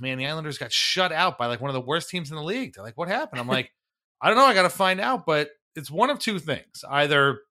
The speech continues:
Speaker 1: they put a ton of shots on these guys,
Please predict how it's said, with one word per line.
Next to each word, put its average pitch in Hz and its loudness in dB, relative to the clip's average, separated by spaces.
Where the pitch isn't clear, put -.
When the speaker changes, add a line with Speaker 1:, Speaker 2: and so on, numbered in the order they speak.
Speaker 1:
they 131 2
put 214 2
a 202 -2
ton 240 0
of 294 -2
shots 185 4
on 139 2
these 117 -6
guys, 98 -8